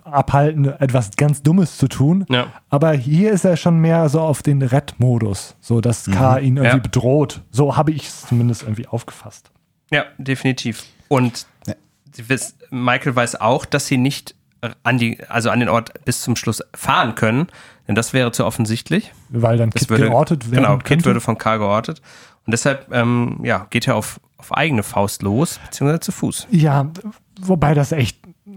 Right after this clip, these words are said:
Speaker 1: also das ist Ritterlichkeit in allen Ehren, ist es halt auch mega dumm, weil was soll er
Speaker 2: Ja.
Speaker 1: machen?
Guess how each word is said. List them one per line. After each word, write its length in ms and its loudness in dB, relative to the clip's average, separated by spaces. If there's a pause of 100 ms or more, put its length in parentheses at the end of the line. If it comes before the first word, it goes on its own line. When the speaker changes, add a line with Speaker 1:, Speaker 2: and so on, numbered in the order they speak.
Speaker 1:
also 240 0
das 220 0
ist 220 -6 (840)
Ritterlichkeit 640 2
in 120 2
allen 220 2
Ehren, 200 2
ist 160 2
es 120 0
halt 140 2
auch 100 0
mega 340 2
dumm, 220 2
weil 140 2
was 140 0
soll 80 6
er 100 6
Speaker 2:
Ja. 40 0
Speaker 1:
machen? 340 0